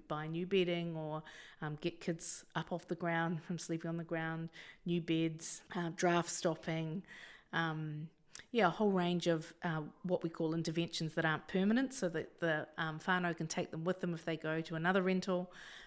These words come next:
Um, and we'll also try and work with the landlord, whether it be kāinga ora, is often the landlord, <laughs> sadly, or, um, a private rental landlord, to work with them to improve the quality of that house,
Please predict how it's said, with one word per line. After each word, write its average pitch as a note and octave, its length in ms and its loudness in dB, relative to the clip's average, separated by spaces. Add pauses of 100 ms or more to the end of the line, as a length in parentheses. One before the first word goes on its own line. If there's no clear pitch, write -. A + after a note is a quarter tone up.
Um, F3 220 2
and F#3+ 180 4
we'll F#3 140 6
also E3+ 600 2
try E3 220 -2
and D#3+ 120 -2
work E3 260 0
with E3+ 140 -2
the E3 80 -4
landlord, D#3+ 540 0
whether D#3+ 260 2
it - 120 -6
be D#3+ 320 -2 (420)
kāinga E3+ 360 2
ora, A3+ 360 6
is F3+ 140 0
often F#3 280 0
the F#3 60 2
landlord, G3+ 480 4
<laughs> - 80 4
sadly, A#3 360 6 (160)
or, G3 580 4
um, E3+ 300 2 (240)
a - 40 -4
private E3+ 460 2 (120)
rental E3 480 -2 (360)
landlord, E3 560 2 (140)
to D#3+ 420 0
work F3+ 300 0
with D#3 140 -6
them D#3+ 140 -2
to E3 160 0
improve D#3+ 380 -2
the E3 60 -6
quality D#3+ 420 -2
of D#3 120 -4
that D3+ 200 -2
house, - 600 -6